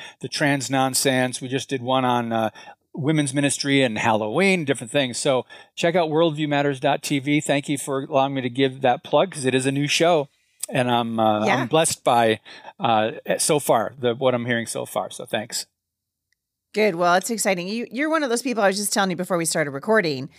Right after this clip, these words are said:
Speaker 2: I love having you on because you're interested in everything, and it's, and it's sort of, I have that similar, a similar vibe going on here at my show because I think
Speaker 1: Mm-hmm.
Speaker 2: if it, if it's happening in the world, Christians should be talking about it. We should be interested,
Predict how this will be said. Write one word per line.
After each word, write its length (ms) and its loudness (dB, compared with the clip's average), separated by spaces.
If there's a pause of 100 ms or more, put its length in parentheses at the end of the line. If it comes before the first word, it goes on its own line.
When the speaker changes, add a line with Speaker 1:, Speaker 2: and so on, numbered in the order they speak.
(180)
Speaker 2:
I 120 4
love 200 6
having 280 2
you 160 0
on 180 4
because 400 0
you're 100 0
interested 480 0
in 100 0
everything, 580 -2
and 120 -4
it's, 220 -4
and 220 -4
it's 80 -4
sort 180 -2
of, 160 -4
I 200 4
have 260 0
that 320 0 (100)
similar, 800 -2
a 60 -2
similar 360 -2
vibe 360 2
going 180 -4
on 140 -4
here 140 -4
at 100 -6
my 160 -2
show 280 0
because 300 -4
I 120 -2
think 200 -6
Speaker 1:
Mm-hmm. 160 -2
Speaker 2:
if 60 0
it, 100 -8 (260)
if 120 -2
it's 120 -2
happening 340 0
in 40 -4
the 80 -2
world, 360 2
Christians 320 -4
should 120 -4
be 100 -6
talking 440 -2
about 240 0
it. 120 -2
We 80 -8
should 220 -8
be 160 -8
interested, 540 -8